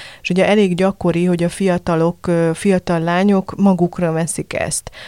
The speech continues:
Tehát nem egy, ö, olyan, ö, olvasói levelet kaptam már, ami arról szólt, hogy a lány azt kérdezte, hogy, hogy ő vele van-e gond, hogy a fiúnak nincs merevedése,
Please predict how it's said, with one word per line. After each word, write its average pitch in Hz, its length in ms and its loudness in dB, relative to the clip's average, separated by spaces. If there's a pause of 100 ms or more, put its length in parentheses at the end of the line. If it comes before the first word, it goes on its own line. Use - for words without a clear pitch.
(220)
Tehát 180 180 0
nem 190 140 4
egy, 170 300 2
ö, 170 220 0
olyan, 165 560 0
ö, 165 320 -4
olvasói 170 500 0
levelet 165 380 0
kaptam 160 360 -4
már, 160 160 0
ami 160 200 0
arról 151 280 0
szólt, 160 360 -2
hogy 156 120 -4
a 156 80 -2
lány 160 220 -2
azt 160 160 -2
kérdezte, 160 440 -4
hogy, 165 220 0 (400)
hogy 165 180 -2
ő 170 100 2
vele 165 240 0
van-e 160 220 -2
gond, 160 400 -2
hogy 156 140 -2
a 160 60 -2
fiúnak 160 600 -4
nincs 170 360 0
merevedése, 156 920 -2